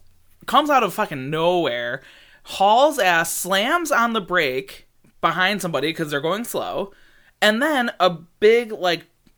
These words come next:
construction type truck is in the left lane, and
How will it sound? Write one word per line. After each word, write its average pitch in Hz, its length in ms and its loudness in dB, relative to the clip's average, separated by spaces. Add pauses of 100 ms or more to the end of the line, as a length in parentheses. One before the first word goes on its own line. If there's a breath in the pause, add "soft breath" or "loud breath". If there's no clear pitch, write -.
(220)
construction 180 520 -2
type 208 220 -4
truck 240 400 -2
is 180 180 -2
in 180 100 -4
the 175 80 -4
left 160 280 -2
lane, 220 320 -6 (380 soft breath)
and 208 360 0